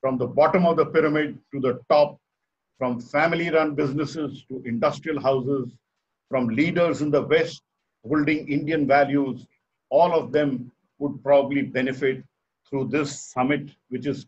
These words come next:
called Vaibhav, a literal Mahakumbh of minds from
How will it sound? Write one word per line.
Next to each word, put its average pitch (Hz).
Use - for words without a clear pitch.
called 117
Vaibhav, 135
a 120
literal 143
Mahakumbh 131
of 117
minds 143
from 127